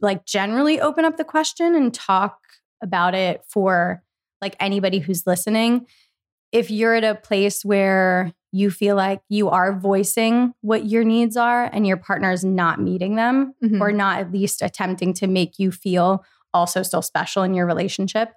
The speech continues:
Speaker 2: Mm-hmm.
Speaker 1: then that's a great time to close too.
Speaker 2: Yeah.
Speaker 1: Like, I think that being open is such an opportunity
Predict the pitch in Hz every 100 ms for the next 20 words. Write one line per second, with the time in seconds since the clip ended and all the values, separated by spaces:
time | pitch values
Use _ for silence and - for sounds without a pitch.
0 | 233 214 190 180 - _ 190 185 185 175
1 | - 170 156 135 156 170 196 - - -
2 | 196 - - - 214 - 208 175 180 202
3 | 196 180 180 - _ - _ _ _ _
4 | 220 233 320 320 294 254 - 196 220 220
5 | - 190 185 190 190 185 - - 214 240
6 | 226 214 202 - 196 190 196